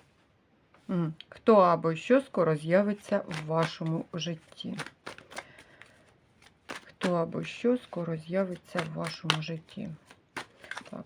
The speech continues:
подивимося спочатку. Сигніфікатор, для кого цей розклад? Отже, для кого цей розклад, хто або що скоро з'явиться в вашому житті?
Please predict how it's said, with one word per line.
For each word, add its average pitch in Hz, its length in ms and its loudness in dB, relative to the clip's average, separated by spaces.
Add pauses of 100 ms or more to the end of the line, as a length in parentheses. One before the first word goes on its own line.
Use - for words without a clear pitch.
(100)
подивимося 175 580 2
спочатку. - 640 -10
Сигніфікатор, 185 920 -4
для 170 260 -2
кого 214 480 0
цей 170 400 -2
розклад? 180 640 -8 (1600)
Отже, 180 320 -8
для 180 220 -2
кого 160 300 -6
цей 160 240 -8
розклад, 208 540 -4
хто - 200 -8
або 165 240 -6
що - 220 -8
скоро 220 300 -8
з'явиться 202 580 -4
в 180 80 -6 (120)
вашому 165 500 -6 (120)
житті? 170 680 -6